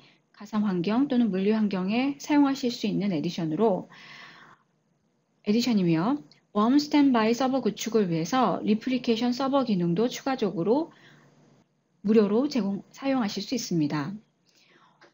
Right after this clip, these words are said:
또한 본 웨비나에 참석하신 고객께는 특별한 가격 프로모션을 진행한다고 하니 연락처를 남겨주시면 저희 영업팀에서 자세히 설명드리겠습니다.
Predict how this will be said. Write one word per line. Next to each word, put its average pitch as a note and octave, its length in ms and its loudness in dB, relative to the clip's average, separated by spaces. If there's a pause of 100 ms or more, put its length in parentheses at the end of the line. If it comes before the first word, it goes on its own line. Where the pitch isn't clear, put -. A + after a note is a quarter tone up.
(640)
또한 C#4+ 580 4 (420)
본 C#4 220 8
웨비나에 A3+ 720 6
참석하신 D4 680 2
고객께는 G3 800 0 (340)
특별한 C#4+ 560 2
가격 G#3 400 -2
프로모션을 A3 640 0
진행한다고 G#3+ 600 -2
하니 A#3 500 0 (240)
연락처를 A3+ 480 2
남겨주시면 F3+ 920 -2 (180)
저희 G3+ 160 -4
영업팀에서 F3+ 800 0
자세히 F#3+ 440 -4
설명드리겠습니다. F#3 1040 0